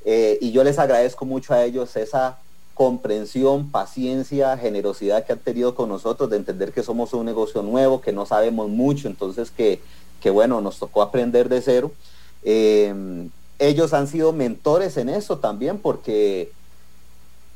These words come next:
en, en esa búsqueda de, de, de prometerle a nuestros clientes una buena calidad, yo le decía, "Bueno, nosotros no sabemos, hay que preguntarle al que sabe, ¿verdad? Entonces, bueno, contame por qué el producto se pone así, por qué el producto se pone así,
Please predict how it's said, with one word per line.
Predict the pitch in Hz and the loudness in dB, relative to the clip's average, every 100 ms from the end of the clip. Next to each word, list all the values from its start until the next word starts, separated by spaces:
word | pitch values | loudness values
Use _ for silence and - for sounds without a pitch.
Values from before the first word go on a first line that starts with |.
| - | -2
en, | 143 139 | 2 4
en | 147 147 147 | 4 2 4
esa | 160 185 | 4 4
búsqueda | 185 185 202 185 | 4 2 2 4
de, | 170 139 | 4 4
de, | 107 123 120 117 | 0 -4 -2 -4
de | 110 120 117 117 117 - | -4 -2 0 -2 -4 0
prometerle | 135 123 113 139 165 | 2 2 0 2 2
a | |
nuestros | 180 175 175 139 | 0 -2 -6 -8
clientes | 139 131 147 160 | -6 -6 -4 -4
una | 147 156 | -4 -2
buena | 147 151 165 | -2 0 -2
calidad, | - 143 110 120 151 - - - - - - - - - | -2 0 2 4 2 0 -18 -18 -18 -18 -18 -18 -18 -16
yo | - 107 | -8 0
le | |
decía, | 120 127 117 | 0 2 0
"Bueno, | 107 220 92 | 2 0 -2
nosotros | 87 104 - 127 | -10 -10 -10 -8
no | 127 | -6
sabemos, | - 101 127 - - - | -2 0 0 -6 -14 -12
hay | - - | -8 -6
que | - | -4
preguntarle | 127 107 104 113 | -2 -2 0 0
al | 123 | -2
que | - | -6
sabe, | - 120 135 | 0 2 2
¿verdad? | 85 82 104 | 0 -4 -6
Entonces, | 104 98 120 101 | -6 -12 -10 -4
bueno, | 104 113 - - - - | -2 -4 -8 -16 -16 -2
contame | 110 107 113 135 151 127 107 | -2 2 2 4 2 2 2
por | - - | 2 4
qué | 139 | 2
el | |
producto | 143 165 160 156 170 | 2 2 2 0 -2
se | 139 | -2
pone | - 135 147 | 0 0 2
así, | 143 147 151 | -2 -2 -2
por | 151 117 | -2 -4
qué | 123 | -4
el | - | 0
producto | 147 143 143 147 | 2 2 -2 -4
se | - | -4
pone | - 135 147 | 0 0 0
así, | 139 | 0